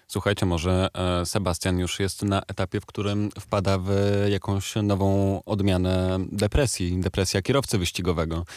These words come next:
Bo w zasadzie w Ferrari już mu tyle nie szło, teraz w Astonie jest wcale nie lepiej. No to jak chłop w ogóle ma się trzymać na nogach przez tyle czasu? No, p-, tak,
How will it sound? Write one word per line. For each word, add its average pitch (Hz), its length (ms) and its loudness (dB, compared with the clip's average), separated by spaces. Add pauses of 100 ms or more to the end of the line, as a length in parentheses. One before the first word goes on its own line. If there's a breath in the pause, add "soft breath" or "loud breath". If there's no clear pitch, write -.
(340 loud breath)
Bo 95 80 0
w 90 40 0
zasadzie 101 320 2
w 92 60 -4
Ferrari 107 460 2
już 98 200 0
mu 95 240 2
tyle 117 280 2
nie 98 140 4
szło, 92 320 2 (140)
teraz 104 280 2
w 90 60 -2
Astonie 104 420 2 (200)
jest 98 300 0
wcale 107 540 2
nie 101 120 2
lepiej. 90 440 2 (440 loud breath)
No 110 80 2
to 123 100 0
jak 131 200 2
chłop 117 240 -2
w 117 60 0
ogóle 123 240 4
ma 120 120 2
się - 140 -4
trzymać 120 400 2
na 127 100 2
nogach 120 320 2
przez - 200 -2
tyle 107 260 4
czasu? 90 380 0
No, 87 340 -2 (160)
p-, 98 120 -4
tak, - 280 -2